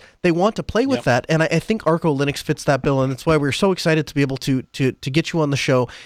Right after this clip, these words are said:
Speaker 1: and to kind of pick your brain about this. So thanks so much for taking the time. Eric Dubois is his name, lead developer of Arco Linux, arco linux dot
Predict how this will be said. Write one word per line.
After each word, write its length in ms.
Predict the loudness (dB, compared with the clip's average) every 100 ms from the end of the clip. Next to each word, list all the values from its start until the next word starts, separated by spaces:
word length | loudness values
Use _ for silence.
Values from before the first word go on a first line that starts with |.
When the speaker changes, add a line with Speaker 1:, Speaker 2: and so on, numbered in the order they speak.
| -8
Speaker 1:
and 80 | -6
to 80 |
kind 160 | 0 0
of 80 | 0
pick 160 | 0
your 80 | 0
brain 220 | 2 0
about 260 | 2 0 0
this. 140 | -4
So 80 | -2
thanks 220 | 0 0
so 80 | -2
much 120 | -4
for 120 | -4 -2
taking 200 | -2 -2
the 80 |
time. 240 | -2 0 -2 -6 -4
Eric 200 | 0 0
Dubois 320 | 0 0 2 2
is 140 | 2
his 180 | -2 0
name, 160 | 2
lead 160 | 2 0
developer 440 | 0 0 0 -2 0
of 260 | 0 2
Arco 260 | 0 0 0
Linux, 300 | 0 -2 -2
arco 240 | 0 0 2
linux 280 | 0 0
dot 180 | 0 0